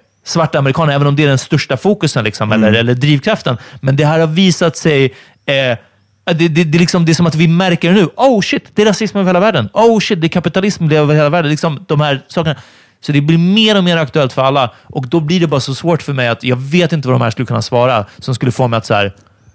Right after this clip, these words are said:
Speaker 1: "Ah, okej, I get it",
Speaker 2: Nej.
Speaker 1: liksom.
Speaker 2: Jag
Speaker 1: Utan
Speaker 2: vet
Speaker 1: nu är det som att har man inte sagt något, då är
Speaker 2: Ja.
Speaker 1: det det. Då har du tagit ställning.
Speaker 2: I guess. Men jag tycker att det är... Vänta, det är, det är, det är ju en, eh,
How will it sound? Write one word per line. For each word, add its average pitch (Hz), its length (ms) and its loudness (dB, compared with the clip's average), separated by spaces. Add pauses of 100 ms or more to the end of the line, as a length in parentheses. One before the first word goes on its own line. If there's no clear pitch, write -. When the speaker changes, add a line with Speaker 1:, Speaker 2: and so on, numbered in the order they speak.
(100)
Speaker 1:
"Ah, 196 240 -2
okej, 135 380 -2
I 107 100 -2
get - 120 2
it", 101 60 -2
Speaker 2:
Nej. 98 120 0
Speaker 1:
liksom. 95 220 -4 (160)
Speaker 2:
Jag - 100 0
Speaker 1:
Utan 160 100 2
Speaker 2:
vet 185 100 4
Speaker 1:
nu 233 60 4
är 226 40 4
det 202 80 4
som 185 120 2
att 160 100 0
har 226 160 2
man 226 80 2
inte 170 140 0
sagt 180 220 -2
något, 123 260 -2 (880)
då 139 120 0
är 135 40 4
Speaker 2:
Ja. 127 80 4
Speaker 1:
det 160 60 2
det. 160 160 2
Då 135 100 0
har 180 80 2
du 170 60 0
tagit 151 200 0
ställning. 151 320 0 (1040)
Speaker 2:
I - 20 0
guess. 160 400 -2 (200)
Men 147 200 -2
jag 160 120 0
tycker 196 180 -2
att 165 80 -4
det 170 240 2
är... 151 60 0
Vänta, 170 300 0
det 139 140 -2
är, 175 100 0 (120)
det 123 300 -2
är, 160 180 2 (640)
det 120 220 -2
är 139 220 0
ju 131 200 2
en, 107 280 0
eh, 92 300 0